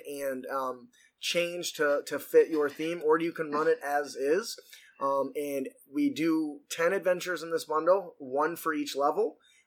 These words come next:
Um, of course, scaling adventures is really easy, so you really don't have to run 'em at that level, but, um, it's, um, we wanted something that took you into faraway places, not just the traditional, this one's in a forest, this one's in a dungeon.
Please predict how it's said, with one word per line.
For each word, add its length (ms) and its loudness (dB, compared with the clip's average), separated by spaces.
Um, 380 -4
of 80 -18
course, 240 -2
scaling 480 -4
adventures 440 -4
is 120 -12
really 220 0
easy, 320 -6
so 120 -8
you 140 -10
really 200 0
don't 140 -2
have 160 -2
to 80 -4
run 180 6
'em 120 4
at 140 0
that 160 -2
level, 360 -4
but, 260 -6
um, 440 -4
it's, 260 -2
um, 220 -2
we 120 2
wanted 320 2
something 320 0
that 160 0
took 260 -8
you 180 -8
into 180 0
faraway 640 2
places, 640 -2
not 300 0
just 260 2
the 80 -4
traditional, 640 -2
this 200 -2
one's 160 -4
in 60 -4
a 60 -2
forest, 600 -2
this 200 -4
one's 160 -6
in 80 -4
a 80 -2
dungeon. 560 -4